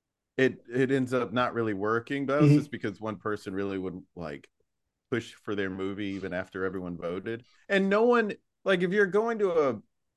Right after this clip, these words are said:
Speaker 1: a movie party and everyone voted,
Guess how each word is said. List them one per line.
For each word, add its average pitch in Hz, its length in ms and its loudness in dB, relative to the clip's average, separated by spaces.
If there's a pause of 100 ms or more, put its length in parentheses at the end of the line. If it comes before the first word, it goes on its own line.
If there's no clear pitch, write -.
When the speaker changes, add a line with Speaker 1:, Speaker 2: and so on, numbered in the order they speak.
(140)
Speaker 1:
a 120 40 2
movie 120 360 0
party 113 800 0
and 95 140 -4
everyone 110 400 -2
voted, 98 600 2